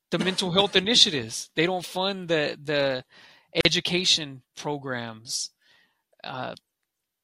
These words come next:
things like that, that would help with the mental health problem. So it's, like,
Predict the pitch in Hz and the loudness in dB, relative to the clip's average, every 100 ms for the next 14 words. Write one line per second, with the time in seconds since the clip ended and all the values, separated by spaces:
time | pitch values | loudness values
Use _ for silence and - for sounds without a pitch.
0 | _ 170 160 156 156 156 156 147 139 147 | _ -6 -2 -2 0 0 -2 -6 -6 -4
1 | 165 170 _ _ _ _ _ - 135 170 | -4 -6 _ _ _ _ _ -14 -4 -4
2 | - 151 143 143 139 135 127 - _ - | -4 -8 -8 -8 -10 -8 -8 -10 _ -6
3 | 127 123 - 123 123 _ _ _ _ _ | -6 -6 -8 -8 -10 _ _ _ _ _
4 | _ _ _ _ _ _ _ _ _ _ | _ _ _ _ _ _ _ _ _ _
5 | _ _ 156 151 170 | _ _ -6 -2 -2